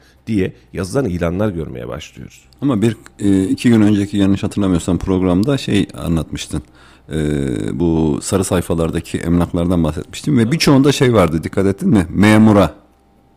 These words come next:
Speaker 1: Evet,
Speaker 2: Yani
Speaker 1: evet.
Speaker 2: memurun gelir seviyesi bir tık daha yukarıda olduğu için memura kiralık notları çok fazlaydı.
Speaker 1: Aslında o bir tık, e, fazladan değil de garanti olsun, kaçmasın bir yere, param batmasın hesabı bence. Memur.
Speaker 2: Senin TOKİ hesabına dönmesin diye insanlar hep
Speaker 1: Aynen,
Speaker 2: onun,
Speaker 1: aynen.
Speaker 2: onun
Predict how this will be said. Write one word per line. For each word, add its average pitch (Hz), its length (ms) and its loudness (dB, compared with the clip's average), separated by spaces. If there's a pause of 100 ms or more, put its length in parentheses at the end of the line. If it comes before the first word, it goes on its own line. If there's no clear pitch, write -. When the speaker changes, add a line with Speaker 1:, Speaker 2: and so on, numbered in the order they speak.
(200)
Speaker 1:
Evet, 156 160 -12
Speaker 2:
Yani 87 140 -4
Speaker 1:
evet. 80 100 -4
Speaker 2:
memurun 110 400 6
gelir 113 220 4
seviyesi 101 500 2
bir 135 60 2
tık - 220 -4
daha 98 140 0
yukarıda 95 400 2
olduğu 127 280 4
için 170 240 -2 (380)
memura 123 380 6
kiralık 117 600 0
notları 104 360 0
çok 147 200 0
fazlaydı. 107 560 0
Speaker 1:
Aslında 156 100 -8
o 156 160 -6
bir 175 60 -8
tık, 175 280 -12
e, 123 280 -4
fazladan 143 560 -8
değil 196 180 -6
de 151 80 -2
garanti 139 440 -4
olsun, 143 300 -10
kaçmasın 95 680 -10
bir 82 40 -2
yere, 78 180 -2
param 123 380 -2
batmasın 113 420 -6
hesabı 73 460 -8
bence. 71 280 -10
Memur. 92 220 -10
Speaker 2:
Senin 151 200 4
TOKİ 156 240 4
hesabına 139 440 6
dönmesin 127 480 8
diye 143 140 8
insanlar 147 480 6
hep 170 100 2
Speaker 1:
Aynen, 160 240 2
Speaker 2:
onun, - 20 4
Speaker 1:
aynen. 156 180 6
Speaker 2:
onun 107 440 2